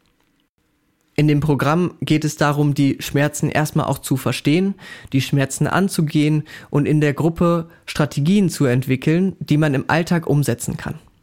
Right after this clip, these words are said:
Sich gegenseitig motiviert und austauscht, ja, über die eigenen Schmerzen,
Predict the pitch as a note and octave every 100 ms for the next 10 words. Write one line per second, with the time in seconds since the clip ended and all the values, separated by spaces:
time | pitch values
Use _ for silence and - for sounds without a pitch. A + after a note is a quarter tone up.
0 | _ _ _ - - - - D3 - -
1 | - F#3 F#3 F3 E3+ E3 E3 D#3+ D3+ D3+
2 | F3+ F3+ - - C#3+ D3 - D3+ F3+ F3+
3 | - C#3+ C#3 C#3 - C3+ D#3 - D3 D3+
4 | D3+ - E3 F3 E3 - C#3+ C#3+ C#3+ -
5 | C#3